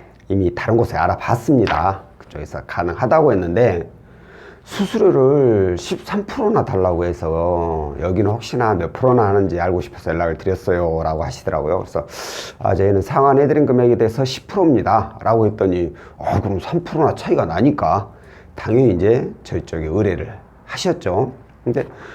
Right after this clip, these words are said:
뭐 다른 곳에서 가능하다고는 했지만 또 저희는 저희 기준에 맞아야 되니까 이분의 자격 조건을 한번 살펴봤어요. 현재 일반 법인 직장에 근무하고 계시-, 계시고 사 대 보험의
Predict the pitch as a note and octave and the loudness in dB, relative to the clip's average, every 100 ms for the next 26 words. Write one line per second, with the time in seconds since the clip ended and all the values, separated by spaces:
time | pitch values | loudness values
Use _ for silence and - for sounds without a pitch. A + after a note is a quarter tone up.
0 | - A3 - F3 A3+ G3+ F#3 G#3 F#3+ F3 | -2 0 4 4 6 6 4 4 4 2
1 | - D#3+ D#3 G#3 G3+ - D3+ B2+ G3+ - | 2 2 2 2 2 4 2 2 0 2
2 | B2+ A2 G2+ - - - - G#2 - G2+ | 4 4 2 -8 -20 -10 -4 -4 -2 -2
3 | F#2+ - A2 F#2+ - D#3 G3 D#3+ G2 F2+ | -2 -2 -2 -2 0 4 6 6 4 2
4 | F#2+ E2+ D#2 G2+ A#2 - - - - - | 0 0 -2 0 0 0 -6 -18 -12 -2
5 | F2 F#2 F#2 G#2+ - - G2 - D#3+ - | 0 4 4 4 0 -2 -2 0 0 2
6 | C3 B2 D3+ - - A#2+ F2 - C3+ C3+ | 4 4 4 2 -4 -6 -6 -4 -2 0
7 | G2+ F#2+ - D2+ - - - - - - | 0 0 -4 -12 -12 -18 -20 -20 -20 -4
8 | F#3 F#3 A2 - - - - - - C#3 | 2 4 2 -2 -12 -20 -20 -4 4 8
9 | F3 G3 G#3 F#3+ F3+ F#3 G#3+ G3+ - - | 8 8 4 4 4 6 4 2 -2 2
10 | D3+ C3+ C3+ C#3 - A#2 G#2 F#2 E2+ F2+ | 4 6 4 0 -2 0 2 2 -2 -10
11 | - - - - A2+ G#2+ F#2+ F#2+ C3 D3 | -14 -18 -16 -2 -2 0 0 2 2 0
12 | D3 - C#3+ A#2+ A#2 A2+ D#3+ F3+ - | 2 4 4 4 4 4 4 2 -2